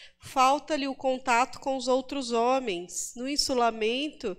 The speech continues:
ele se embrutece e se estiola, ou seja, enfraquece, definha.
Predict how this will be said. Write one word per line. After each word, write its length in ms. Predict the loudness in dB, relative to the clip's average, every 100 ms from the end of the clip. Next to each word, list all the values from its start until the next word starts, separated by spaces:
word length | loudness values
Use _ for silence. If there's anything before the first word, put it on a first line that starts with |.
| -12 -18 -2
ele 260 | 0 2 -2
se 180 | -4
embrutece 1300 | -4 -4 -4 -6 -6 -4 0 0 0 -4 -6 -8 -10 -14 -20 -16
e 80 | -8
se 220 | -4 -2
estiola, 720 | 0 0 0 2 2 2 2
ou 80 | 0
seja, 340 | -2 -4 -4 -6
enfraquece, 1000 | -8 -6 -6 -6 -2 0 0 -2 -8 -4
definha. 880 | -4 -4 -8 -8 -8 -6 -8 -10